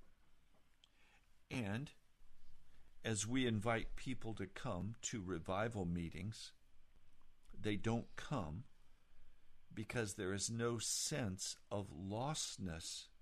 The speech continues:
because they have been fully convinced that they are saved while still walking in their sin.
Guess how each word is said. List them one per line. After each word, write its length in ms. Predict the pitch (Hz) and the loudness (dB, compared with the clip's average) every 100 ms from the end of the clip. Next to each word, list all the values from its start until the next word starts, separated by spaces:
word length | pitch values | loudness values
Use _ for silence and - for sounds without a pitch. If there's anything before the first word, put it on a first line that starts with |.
| - - - - - - | -18 -20 -20 -20 -20 -8
because 380 | 131 - 123 101 | -6 2 2 4
they 160 | 113 | 2
have 260 | 98 110 107 | 2 0 0
been 280 | 107 92 95 - - | 0 0 -2 -10 -16
fully 580 | - - 160 156 98 95 | -14 -4 2 4 4 0
convinced 960 | 95 110 104 98 123 85 - - - - - - - - - - | 0 -2 0 2 0 0 -2 -6 -10 -18 -18 -18 -18 -20 -16 -4
that 180 | 110 - | -2 4
they 160 | 110 | 4
are 140 | 101 101 | 4 4
saved 680 | - - - 80 - - - - - - - - - - - - - - - | 4 4 2 0 -4 -8 -16 -18 -20 -20 -20 -20 -18 -18 -20 -20 -20 -20 -4
while 220 | 104 123 | 2 4
still 320 | - - 147 | 4 2 2
walking 460 | 120 135 131 143 117 | 2 0 0 0 2
in 100 | 120 | 2
their 160 | 131 131 | 0 0
sin. 420 | - 196 - | 0 0 -2